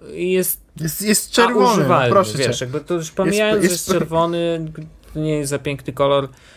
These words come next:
Speaker 1: e, ale po prostu jest bardzo niewygodny w obsłudze. A to w aplikacjach jest chyba najważniejsze.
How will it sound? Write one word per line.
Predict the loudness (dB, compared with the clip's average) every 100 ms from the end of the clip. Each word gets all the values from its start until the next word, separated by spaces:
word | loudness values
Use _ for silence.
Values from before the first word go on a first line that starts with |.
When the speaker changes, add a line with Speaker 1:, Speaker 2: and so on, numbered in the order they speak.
| _ _
Speaker 1:
e, | 0 0 0
ale | -4 -4
po | -10
prostu | -4 0 0 0 -4 -4 -2
jest | -2 -4 -8 -14 0
bardzo | 2 2 0 -4 0 0 -2 -8 _ -14 -4
niewygodny | 2 2 2 0 0 -2
w | -6
obsłudze. | -6 -8 -10 -8 -12 -14 -8
A | -8
to | 2 2 4
w |
aplikacjach | 2 0 -2 -2 -2 -6
jest | -6 -6
chyba | -6
najważniejsze. | -6 -6 -8 -10 -12 -12